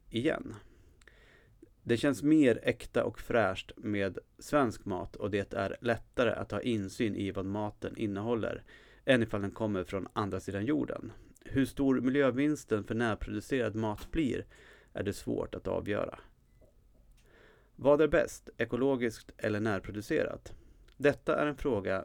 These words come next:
som är nästan omöjlig att svara på. Det beror på vilken produkt det handlar om. Generellt innebär närproducerat mindre klimatpåverkan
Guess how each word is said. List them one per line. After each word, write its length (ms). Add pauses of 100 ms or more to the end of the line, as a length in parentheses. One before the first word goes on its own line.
som 220
är 80
nästan 300
omöjlig 600
att 120
svara 340
på. 320 (500)
Det 200
beror 240
på 140
vilken 420
produkt 460
det 100
handlar 380
om. 240 (420)
Generellt 400
innebär 360
närproducerat 840
mindre 360
klimatpåverkan 1300